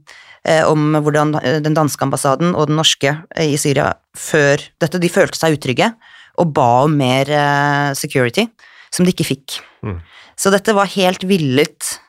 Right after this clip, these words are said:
Speaker 1: eh, og for å bruke dette i en sånn antivestlig, eh, eh, og, og få, ikke sant, når det er et undertrykkende regime, så er det veldig fint om folk blir sinna på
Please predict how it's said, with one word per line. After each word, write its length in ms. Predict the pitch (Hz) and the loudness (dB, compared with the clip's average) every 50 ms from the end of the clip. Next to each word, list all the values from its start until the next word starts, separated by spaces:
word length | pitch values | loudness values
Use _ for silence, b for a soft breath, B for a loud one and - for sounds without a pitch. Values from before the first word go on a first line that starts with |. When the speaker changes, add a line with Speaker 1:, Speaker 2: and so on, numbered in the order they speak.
| _ _ - | _ _ -4
Speaker 1:
eh, 520 | - 170 165 165 165 170 165 165 165 165 165 | -2 0 2 2 2 2 2 2 2 0 0
og 300 | 92 175 175 165 156 165 | 0 -2 -2 -2 -4 -4
for 100 | 160 185 | -2 -2
å 80 | 180 170 | 0 0
bruke 380 | 160 175 175 147 131 - - 147 | 0 -2 -2 -2 -2 -2 -4 -4
dette 200 | 156 143 - - | -4 -4 -4 -4
i 20 | 131 | -2
en 60 | 127 | -2
sånn 160 | 135 135 113 | -2 -2 -2
antivestlig, 1120 | 117 117 - - 120 120 120 120 113 110 117 127 - - - - - 139 135 139 143 139 135 | -2 -2 -4 -4 -4 -2 -2 -2 -2 -2 -4 -6 -6 -8 -10 -10 -6 -2 0 0 2 2 2
eh, 360 | 135 135 135 135 135 131 139 131 B B B B B B B B B B B B - | 0 0 0 0 0 -2 -4 -6 B B B B B B B B B B B B -2
eh, 140 | - 147 143 | 0 0 2
og, 180 | - 156 151 - | 2 0 0 0
og 100 | - 151 | -2 -2
få, 380 | 143 - - 151 147 147 143 135 | -2 0 0 2 2 2 2 0
ikke 120 | 139 - 156 | -2 -4 -4
sant, 240 | 170 165 - - - | -4 -4 -6 -6 -4
når 100 | - 160 | -2 0
det 100 | 156 147 | 0 0
er 100 | 139 139 | 0 0
et 140 | 147 143 156 143 | -2 0 0 0
undertrykkende 400 | 127 117 - 131 - 139 147 151 | 0 -2 -4 -6 -4 -4 -4 -2
regime, 240 | 143 - - 139 131 | -2 -2 -2 -2 -2
så 100 | - - | -2 -2
er 80 | 147 143 | -2 -2
det 120 | 143 139 | -2 -2
veldig 100 | 131 139 | -2 -4
fint 200 | - 131 127 - | -4 -4 -4 -2
om 60 | 139 | -2
folk 200 | 127 - 131 - | -2 -4 -4 -4
blir 80 | - 139 | -4 -4
sinna 220 | - - 131 117 113 | -2 0 0 0 0
på 260 | - 139 131 123 | 2 0 0 0